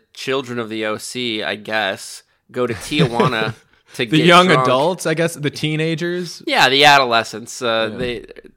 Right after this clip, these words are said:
Speaker 1: n-, later than adolescents. You said it right when you said the young adults, the teenagers. Uh, they go to the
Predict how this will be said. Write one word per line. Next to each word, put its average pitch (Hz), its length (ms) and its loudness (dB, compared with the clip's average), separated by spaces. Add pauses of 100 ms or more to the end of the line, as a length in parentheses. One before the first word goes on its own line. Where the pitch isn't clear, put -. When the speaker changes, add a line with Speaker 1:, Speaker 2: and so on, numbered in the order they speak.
(120)
Speaker 1:
n-, 180 440 -8
later 160 320 2
than 127 120 0
adolescents. 110 480 -4
You 151 80 -2
said 151 180 0
it 135 40 0
right 120 160 0
when 110 80 -4
you 120 40 -6
said 113 200 -8
the 110 40 -8
young 107 180 -2
adults, 104 320 -8
the - 60 -18
teenagers. - 480 -18 (320)
Uh, 120 220 2
they 147 140 0
go 185 160 4
to 180 160 2
the 156 240 -8